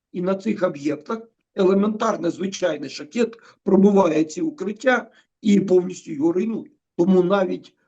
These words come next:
ви там, де було виділені шалені кошти, ці об'єкти за-, е, або, е, було з-, не зроблено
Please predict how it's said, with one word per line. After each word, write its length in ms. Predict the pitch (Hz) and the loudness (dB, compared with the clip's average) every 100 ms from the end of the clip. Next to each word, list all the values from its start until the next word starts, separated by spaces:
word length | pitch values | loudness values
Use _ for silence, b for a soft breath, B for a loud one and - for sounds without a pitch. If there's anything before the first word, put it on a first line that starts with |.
| _ | _
ви 200 | 165 202 | -4 -4
там, 260 | 196 202 170 | 0 -2 0
де 100 | 180 | -2
було 200 | 175 180 | -2 -4
виділені 540 | 185 196 170 170 170 | -4 -4 -2 -2 -2
шалені 440 | - 190 175 170 160 | -6 -4 -2 -2 -4
кошти, 460 | 165 160 - 117 _ _ _ | -4 -6 -10 -20 _ _ _
ці 160 | - 202 | 0 2
об'єкти 580 | 165 180 196 190 165 131 | 2 0 -4 -4 -8 -6
за-, 240 | 175 - _ | -8 -10 _
е, 40 | 123 - - - - - _ | -20 -18 -20 -20 -20 -20 _
або, 580 | 180 190 170 202 185 - b b b _ | -6 -4 0 2 2 -4 b b b _
е, 220 | - 147 151 | -6 -4 -6
було 420 | 175 202 208 - | -2 0 0 -2
з-, 200 | 185 - - | -6 -8 -4
не 120 | 214 | -2
зроблено 600 | 214 208 220 202 185 175 | -2 -2 -2 -2 -2 -4